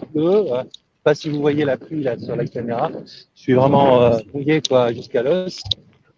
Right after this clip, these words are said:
Euh, il y a de l'orage. Et, euh, voilà, ça c'est mon quotidien. Euh, même quand il neige, je dois aller pointer. Et quelquefois, je parcours cinq kilomètres. Alors là, il n'y a que seulement deux kilomètres et demi. Euh, j'ai la chance d'avoir un vélo, euh,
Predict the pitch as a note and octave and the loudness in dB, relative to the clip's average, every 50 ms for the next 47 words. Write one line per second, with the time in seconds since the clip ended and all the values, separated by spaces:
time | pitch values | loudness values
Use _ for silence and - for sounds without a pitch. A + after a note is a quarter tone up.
0 | _ _ _ _ _ _ _ A2 A2+ A#2+ B2+ A#2 B2 B2 A2 C3 D3 F#3 G3 D3 | _ _ _ _ _ _ _ 0 2 2 2 2 2 2 2 4 4 2 2 0
1 | B2+ G2 - - - - - _ - C3+ C3+ C3+ C3+ C3 B2+ B2+ B2 B2 A#2 B2+ | -4 -8 -8 -10 -10 -14 -18 _ 0 2 4 4 6 6 4 4 4 2 2 0
2 | B2+ A#2+ A#2+ A#2+ - F3 D3+ - F3 D#3 D#3 D3+ C#3+ - D#3 - _ - C3 B2 | 0 0 -2 -2 -4 -6 -6 -6 -8 -8 -8 -10 -8 -8 -8 -8 _ -14 -10 -6
3 | D3+ D3+ F3 G3 G#3 - - - _ _ _ _ _ - B2+ C3 C3+ C3+ C3+ C3+ | -4 -2 -2 -2 -4 -6 -12 -20 _ _ _ _ _ -4 0 0 2 2 2 2
4 | C3+ C3+ C3+ C3+ D3 D#3+ E3+ E3+ - E3+ D#3+ D#3 D3+ D3+ D3 D3 E3+ F3+ - - | 0 0 -4 0 0 0 0 2 2 2 2 2 4 4 4 4 4 2 -2 -6
5 | - _ _ - - _ _ _ - A2 - D3 D3 D3 D3 D3 C3 - D3 C#3 | -10 _ _ -20 -20 _ _ _ -18 -2 2 4 4 4 2 0 -4 -6 -8 -8
6 | - - C3 C3+ C#3+ E3 - - _ _ - _ _ _ _ - A2 - C3 B2 | -6 -4 -2 -2 -2 -4 -6 -14 _ _ -20 _ _ _ _ -16 -4 -2 -2 -2
7 | - - - D3 D3+ D#3+ D3+ - D#3 C3 - D3+ D#3 D3 - - E3 D#3 D3 - | -2 -2 0 0 0 0 2 0 0 0 0 -2 -6 -8 -8 -8 -8 -10 -10 -10
8 | - C#3 C3+ A#2 A#2+ B2 - A#2 G#2 G#2 G2+ A#2 C3 C#3 C#3 C3+ B2 - - C3+ | -10 -10 -8 -8 -8 -6 -4 -4 -4 -4 -2 0 0 2 2 2 0 -2 -4 -6
9 | - - - D3 C3 C3+ C#3 C3 B2+ - C#3+ C#3+ - - C#3+ C#3 C#3 C#3 C3+ C3+ | -4 -2 -2 0 2 2 2 0 0 0 -4 -4 -4 -4 -4 -4 -2 -2 -4 -4
10 | C3 - - C3+ C3 B2+ C3+ D#3+ G3+ G#3 - _ _ _ _ _ _ _ _ _ | -6 -6 -6 -6 -6 -4 -4 -4 -4 -4 -6 _ _ _ _ _ _ _ _ _
11 | - - A#2 B2 A#2+ - C#3 B2 C3+ C#3 - - D3+ D3 C#3 C3 - C3+ B2 C3 | -4 0 2 2 4 4 4 4 4 2 0 -2 -2 0 0 2 2 2 0 0
12 | C3 B2+ B2 C3+ C3+ C3+ C#3 C3+ C3 B2+ A#2+ A#2 A2 | -2 -4 -2 -2 -2 -2 -2 -2 0 0 0 0 -2